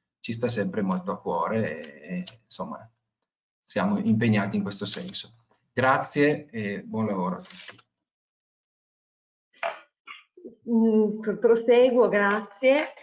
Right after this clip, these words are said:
Speaker 2: e scendo un po' ancora di più nel concreto, eh, dicendo questo, che noi in fondo si parla sempre di rete, no? Di fare rete, di creare rete, e noi la rete l'abbiamo creata, anzi siamo stati intrappolati nella rete delle farfalle, non siamo stati noi a intrappolare le farfalle,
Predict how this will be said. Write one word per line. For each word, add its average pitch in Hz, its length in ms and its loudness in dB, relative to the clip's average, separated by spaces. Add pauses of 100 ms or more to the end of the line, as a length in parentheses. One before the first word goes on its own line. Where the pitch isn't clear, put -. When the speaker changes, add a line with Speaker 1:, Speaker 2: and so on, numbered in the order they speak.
(180)
Speaker 2:
e 220 120 2
scendo 214 380 2
un 202 60 -2
po' 202 480 0
ancora 214 300 0
di 208 160 -2
più 214 140 0
nel 175 220 0
concreto, 240 800 2 (280)
eh, 220 460 4
dicendo 240 420 2
questo, 214 380 2
che 233 80 -2
noi 262 140 4
in 269 100 2
fondo 254 640 4 (100)
si 233 120 -8
parla 220 180 0
sempre 226 320 0
di 208 140 2
rete, 196 480 0
no? 196 100 -2
Di 196 140 -4
fare 196 380 -4
rete, 220 220 2
di - 120 0
creare 196 360 0
rete, 240 360 4
e 190 40 0
noi 220 200 2
la 196 100 -2
rete 208 320 0
l'abbiamo 190 460 0
creata, 226 600 2
anzi - 280 -12
siamo 190 180 -12
stati 208 280 -6
intrappolati 220 1000 2
nella 208 280 0
rete 196 340 2
delle - 200 2
farfalle, - 840 -4
non - 120 0
siamo 427 220 0
stati - 280 2
noi 208 180 0
a - 20 -10
intrappolare 202 540 -6
le 185 120 -4
farfalle, 233 680 2